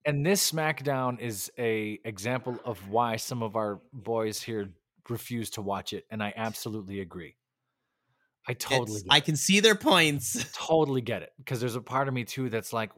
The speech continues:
Speaker 1: "Well, if this is just what you're gonna do to me, then why?" Uh, and if you're just going to step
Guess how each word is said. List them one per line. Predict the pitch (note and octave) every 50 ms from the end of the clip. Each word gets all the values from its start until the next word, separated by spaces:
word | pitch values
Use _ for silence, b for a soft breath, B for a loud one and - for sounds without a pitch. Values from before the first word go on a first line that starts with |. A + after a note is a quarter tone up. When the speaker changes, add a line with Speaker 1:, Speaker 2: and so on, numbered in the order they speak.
| A#2 A#2
Speaker 1:
"Well, | B2 C3 B2+ C3 C3 - _ -
if | A#2+ -
this | - C3+ C3+ D3+
is | D3 B2
just | C#3 C#3+ - B2
what | C3+ -
you're | B2+ G2+
gonna | A2+ A2 G2+
do | F#2+ A#2 C#3+
to | D#3
me, | C#3+ B2+ G#2+
then | G2+ F#2+ F2+
why?" | E2+ F2+ B2+ D#3+ C#3 - - _ _ _ _ _ _ _ _ _ _ _ _ _ _ _ _ _ _ _ _ _ _ _ _ _ _ _ _ _ _ _ _ _ _ -
Uh, | A#2+ A#2 A2 G#2+ G2 F#2+ F#2 - - B2+
and | A#2+
if | A2+ - -
you're | B2 A2+
just | A#2 A#2+ - -
going | C3 B2 A#2 G#2+
to | - - A#2 G#2+ G#2 - _ _ _ _ _ _ _ D#3
step | - - - - - - C3+ A#2+ C#3 C3+